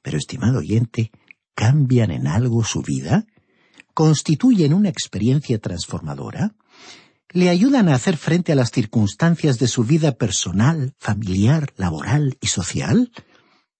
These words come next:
Hay muchos hoy que se declaran conservadores en su posición teológica y premilenaristas en la profecía, y también suelen decir, "Ah, si el Señor viniera". Si usted es uno de ellos, permítanos preguntarle lo siguiente.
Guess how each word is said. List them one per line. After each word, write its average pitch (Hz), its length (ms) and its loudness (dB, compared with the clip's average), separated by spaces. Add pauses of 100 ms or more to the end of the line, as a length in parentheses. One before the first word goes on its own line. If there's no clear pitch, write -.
(380)
Hay 127 240 2
muchos 147 400 0
hoy 160 100 2
que - 140 -4
se - 120 -2
declaran 104 460 0
conservadores 87 840 -4
en 90 120 -2
su - 160 -6
posición 113 500 -6
teológica 160 680 0
y 131 140 0
premilenaristas 185 1040 0
en 131 100 2
la 113 100 0
profecía, 131 680 -2
y 190 120 -2
también 160 580 4
suelen 156 340 2
decir, 117 360 0 (360)
"Ah, 147 380 -2
si 113 240 0
el 92 80 -2
Señor 113 400 0
viniera". 123 580 0 (920)
Si - 160 -2
usted 220 240 0
es 117 120 -2
uno 170 160 4
de 113 140 2
ellos, 139 300 0
permítanos 160 720 0
preguntarle 135 640 0
lo 139 140 0
siguiente. - 760 -6